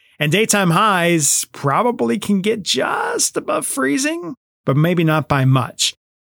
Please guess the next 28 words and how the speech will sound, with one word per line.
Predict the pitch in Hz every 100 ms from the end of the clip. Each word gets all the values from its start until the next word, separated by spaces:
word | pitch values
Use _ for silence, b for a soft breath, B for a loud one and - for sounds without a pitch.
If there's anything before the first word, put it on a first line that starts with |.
| _
Now, | 165 185
what | 196 214
about | 185 165 139
wintry | 175 - 190
weather? | 170 180 196
It | 190 160
is | 123
way | 120 120 160 226 208 185 151
too | - 123
early | 135 135 135 123 127 165
to | 139
start | 127 151 131 -
thinking | 165 156 139 139
about | 139 135 -
that | 165 165 -
or | 170 165
even | 175 151 156
trying | 135 160 160
to | 135
take | - 165
any | 160 151
of | 127
the | 123
data | 147 156 151
that | 143
we | 135
see | 123 - 151 143 - _
seriously. | - 254 247 165 - 156 -